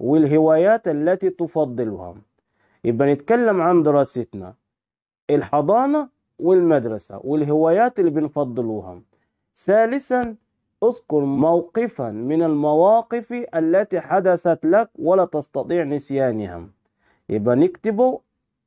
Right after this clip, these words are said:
موقف من المواقف حدثت لينا ولا نستطيع نسيانها.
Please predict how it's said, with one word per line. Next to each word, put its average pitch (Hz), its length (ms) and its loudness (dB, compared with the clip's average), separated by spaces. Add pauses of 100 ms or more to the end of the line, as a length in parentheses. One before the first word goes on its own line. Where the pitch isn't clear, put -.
(120)
موقف 147 520 -2
من 120 160 -6
المواقف 170 680 -2 (340)
حدثت 143 560 -4
لينا 226 460 0 (160)
ولا 160 400 2
نستطيع 156 460 -4
نسيانها. 110 800 -6